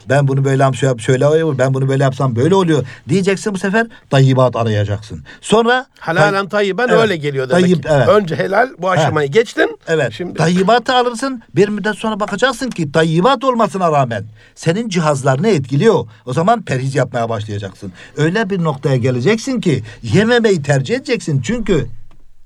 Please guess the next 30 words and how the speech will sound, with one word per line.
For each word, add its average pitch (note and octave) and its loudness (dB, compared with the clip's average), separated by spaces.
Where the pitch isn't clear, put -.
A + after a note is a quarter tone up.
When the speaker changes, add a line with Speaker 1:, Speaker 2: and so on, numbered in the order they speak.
Speaker 1:
senin G#3+ -2
içine D#3 -2
girenlerin C#3 2
seni D#3 0
nasıl D3+ -2
kirlettiğini B2+ 0
göreceksin. G#2+ -4
Speaker 2:
Abi, E3+ 0
bir - -16
kı-, G3+ -6
çok G3+ 0
özür C3 -2
diliyorum. A#2 -2
Speaker 1:
Evet. A2 -4
Desene. D#3+ 4
Speaker 2:
Haşa, E3+ 0
bu E3+ -2
asla, D#3+ -2
aziz D3+ -6
dinleyenlerim D3 -2
az D#3 0
çok - -8
tanıyorlar B2 0
beni. C3 -2
Sizi E3+ -2
benden C#3+ 2
çok C#3 -2
daha C3 2
iyi B2 -2
tanıyorlar. D3+ 0